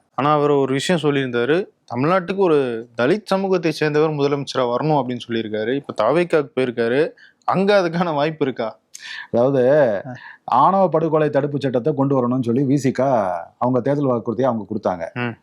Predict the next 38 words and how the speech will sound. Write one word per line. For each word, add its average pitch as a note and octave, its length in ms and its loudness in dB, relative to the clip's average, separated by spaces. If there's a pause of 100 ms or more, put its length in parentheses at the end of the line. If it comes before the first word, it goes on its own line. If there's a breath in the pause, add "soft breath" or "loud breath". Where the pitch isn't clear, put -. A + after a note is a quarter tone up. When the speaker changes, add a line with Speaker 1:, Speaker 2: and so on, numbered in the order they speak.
(120)
Speaker 2:
தி F#3 120 2
மு E3+ 120 -2
க C3+ 100 0
கிட்ட B2 180 -2
கேட்டாங்க, F#2+ 360 -4 (220)
Speaker 1:
ம். - 80 0
Speaker 2:
"ஆணவ D#3 240 4
படுகொலை C3+ 380 0
சட்டம் A#2+ 400 -2
வந்து, A#2 360 2
தடுப்பு A2+ 260 -4
சட்டம் A2 220 -2
வந்துருச்சா?" F#2+ 400 -2
Speaker 1:
வரல, B2+ 360 -4 (340)
கொடுக்கல. C3+ 200 -2
Speaker 2:
சொல்லுவாங்க. C3+ 420 0
Speaker 1:
ம். B2+ 140 -10 (520)
Speaker 2:
தி F#3 120 4
மு G3 100 2
க F3 120 4
வந்து D#3 200 2
ஐநூத்தி D3+ 440 2
அஞ்சு A2+ 600 0
தேர்தல் C#3 220 0
வாக்குறுதி A#2+ 360 -2
கொடுத்துச்சு. A#2+ 500 -6
Speaker 1:
ம். C3 60 -4
Speaker 2:
எத்தனை E3+ 220 -2
தேர்தல் C#3 240 0
வாக்குறுதியை B2 420 0
அவங்க A#2 180 0
நிறைவேற்றிருக்குது? G#2+ 600 -2 (160)
Speaker 1:
ம். B2+ 160 -8 (380)
Speaker 2:
இந்த B2+ 160 2 (560)
கேஸுக்கு C#3+ 380 0
நூறு B2+ 220 0
ரூபா A#2+ 240 0
மானியம், G#2+ 360 -2